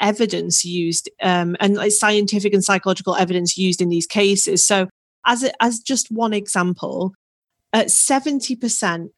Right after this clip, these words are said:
of women and girls who are raped will freeze. They won't fight back. They won't say anything. They, you know, they will freeze and they will stay still until that is over. And we know that that's normal. So we know from research from two thousand seventeen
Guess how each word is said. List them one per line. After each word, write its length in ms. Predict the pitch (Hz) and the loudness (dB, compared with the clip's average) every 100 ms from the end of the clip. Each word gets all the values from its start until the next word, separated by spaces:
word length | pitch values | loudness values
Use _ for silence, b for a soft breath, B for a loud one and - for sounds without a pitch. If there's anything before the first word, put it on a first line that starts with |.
| - | -6
of 160 | 180 | -2
women 240 | 208 208 196 | 0 2 2
and 100 | 190 | 2
girls 320 | 185 175 175 | 2 2 0
who 160 | - 196 | 2 2
are 100 | 175 | 2
raped 380 | 180 165 - | 0 -2 -4
will 80 | 185 | -4
freeze. 640 | 175 - 175 160 156 - | -4 -2 -2 -2 0 -2
They 120 | - 185 | 2 2
won't 240 | 190 185 | 2 0
fight 300 | - 170 - | 2 2 2
back. 340 | 220 226 - - | 2 2 -2 -2
They 100 | 185 | 2
won't 180 | 175 | 2
say 320 | - - 214 208 | 2 2 2 2
anything. 720 | 208 202 202 208 202 196 185 - | 0 -2 -2 -2 0 -2 -2 2
They, 220 | 185 180 | 2 4
you 340 | 180 190 196 | 0 0 -2
know, 160 | 185 180 | 0 0
they 160 | 185 | 0
will 140 | 185 180 | 0 -4
freeze 680 | - - 233 220 220 208 | -6 -6 -2 0 0 0
and 160 | - 190 | 0 0
they 60 | 180 | 0
will 100 | 185 | 0
stay 320 | - 226 233 | 0 0 0
still 640 | 220 - 180 175 175 175 _ _ _ | 0 0 2 4 2 -2 _ _ _
until 540 | 196 196 190 - 196 175 | 0 2 0 0 2 2
that 160 | 170 | 2
is 160 | 175 - - | 0 -2 -2
over. 500 | 175 170 165 - - | 0 0 -2 -6 -4
And 180 | - 208 | 0 2
we 160 | 208 226 | 2 2
know 520 | 233 311 240 202 196 - - | 2 2 2 2 0 -6 -4
that 140 | 208 | 0
that's 260 | 202 - - | 0 0 -2
normal. 440 | 180 160 156 - | -2 -2 -6 -4
So 200 | 170 196 | -2 0
we 120 | 185 | 0
know 220 | 202 226 233 | 2 2 2
from 160 | 214 | 0
research 460 | 196 185 185 180 - | 0 2 0 -2 -4
from 120 | 180 | -4
two 120 | - | -2
thousand 300 | 233 220 208 | 0 0 0
seventeen 580 | 190 170 170 170 165 165 | 0 -2 0 0 -2 -4